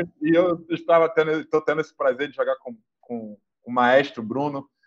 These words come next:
né, ali do meu lado, ter, escutar bastante as, as dicas que ele me dá, principalmente em relação ao bloqueio, ele que vê o jogo mais, mais, mais do fundo de quadra, né, mas e é isso, cara, e conseguimos,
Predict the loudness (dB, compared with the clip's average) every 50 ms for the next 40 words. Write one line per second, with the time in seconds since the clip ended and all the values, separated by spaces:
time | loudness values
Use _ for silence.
0 | _ _ _ _ _ _ -4 0 2 2 2 2 0 -2 -6 -6 -4 -2 -2 -2
1 | -2 -2 0 6 6 8 8 8 6 6 2 -2 -2 2 2 2 4 2 0 -4
2 | -6 -8 -10 -4 0 2 2 2 2 -2 -2 -2 -2 -2 -2 -2 -6 -8 -4 -2
3 | -2 -2 -4 -6 -8 -8 -10 -10 -8 -8 -8 -8 -8 _ -14 -10 -10 -10 -6 0
4 | 2 4 4 4 2 -2 -12 _ _ _ _ _ _ -12 -2 0 0 2 2 0
5 | 0 0 2 2 0 0 -2 -4 -2 -2 -6 -6 _ 0 2 4 4 4 4 4
6 | 2 0 -6 -2 0 0 0 2 0 0 2 2 0 0 0 -6 _ -4 -2 -2
7 | -2 -6 -10 _ _ _ _ _ _ _ -2 -2 -2 -2 -6 -6 -6 -4 -4 -4
8 | -4 -6 -8 0 2 4 4 4 2 0 -2 -4 _ _ _ _ _ _ _ _
9 | _ _ -2 -2 -2 0 0 2 2 2 2 2 4 4 4 4 4 2 2 2
10 | 2 0 2 2 4 4 6 4 4 2 0 0 0 0 0 0 -2 -8 -8 0
11 | 0 0 2 2 -2